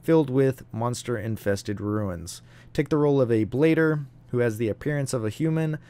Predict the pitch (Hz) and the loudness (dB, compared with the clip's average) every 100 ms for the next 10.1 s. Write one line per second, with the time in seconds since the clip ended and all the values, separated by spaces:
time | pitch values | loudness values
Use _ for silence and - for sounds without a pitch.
0 | - 123 117 - 147 151 143 147 143 - | -6 -2 0 0 -2 -2 -2 0 0 0
1 | 113 107 123 139 117 113 110 120 113 107 | -2 0 -2 -2 -2 -2 -2 -4 -4 -6
2 | - 110 110 110 104 101 101 - 104 98 | -4 -2 -2 -2 -2 -2 -4 -6 -6 -4
3 | 98 - 95 - 98 98 95 - - - | -4 -6 -8 -6 -6 -6 -6 -10 -12 -16
4 | - - - - 151 135 143 123 117 139 | -20 -20 -8 -4 -2 -2 0 0 0 0
5 | 143 147 139 - - 139 135 - 123 - | 2 2 0 -6 -4 0 0 -2 -6 -4
6 | 127 123 123 107 101 117 107 107 107 135 | -2 0 0 -4 0 0 0 -2 -2 -2
7 | 139 139 131 - - - 107 - 170 151 | 0 -2 -4 -10 -12 -10 0 4 4 4
8 | 131 135 - 113 107 - 131 139 135 - | 0 0 0 -2 -2 -2 0 0 -2 -2
9 | 110 107 110 - 120 110 107 98 - 104 | -4 -2 -2 -2 -4 -4 -4 -6 -4 -2
10 | 107 | -2